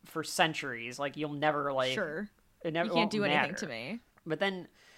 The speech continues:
Speaker 1: she starts to crack 'cause she's drying out
Speaker 2: Yes.
Speaker 1: because it's so hot because of
Speaker 2: And she doesn't
Speaker 1: the
Speaker 2: have her people there to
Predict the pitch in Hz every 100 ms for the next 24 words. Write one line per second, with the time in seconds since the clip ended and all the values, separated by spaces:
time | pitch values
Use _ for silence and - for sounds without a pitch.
0 | - _ - 190 - 185 180 - - 175
1 | 160 151 147 - - 202 143 127 - -
2 | _ - - 175 135 175 170 151 151 156
3 | 143 151 147 143 - 160 143 - 180 170
4 | 123 - 147 156 139 139 131 214 - 233
5 | 214 214 220 190 185 - 208 190 196 180
6 | 170 165 - 170